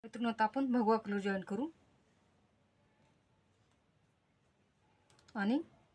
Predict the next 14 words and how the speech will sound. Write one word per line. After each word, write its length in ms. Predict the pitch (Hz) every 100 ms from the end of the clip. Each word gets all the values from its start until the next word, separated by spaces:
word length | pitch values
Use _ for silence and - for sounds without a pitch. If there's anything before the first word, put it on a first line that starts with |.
| _ _ _ _ -
सगळं 340 | 240 202 240
विणकाम 420 | 240 220 233 254 339 - _ _ _ _ _ _ _ _ _ _ _
पिवळ्याप्रमाणेच 640 | 247 226 214 208 202 208 -
करायचं. 400 | 180 147 - 147 - _ _ _ _ - - _ 208
ह्या 180 | 220 247 - _ _ -
दोन 460 | 226 196 233 247
डबल 220 | 226 214 202
क्रोशामधून 580 | 214 208 208 202 208 226
दोन 220 | 233 226
डबल 220 | 190 180 170
क्रोशे, 580 | 175 175 - 175 175 180 - _ _ _ _ _ _ _ _ _ _ _ _ _ _ _ _ _ 220
परत 180 | 208 208
चारची 340 | - 220 220 202
चेन 420 | 160 196 190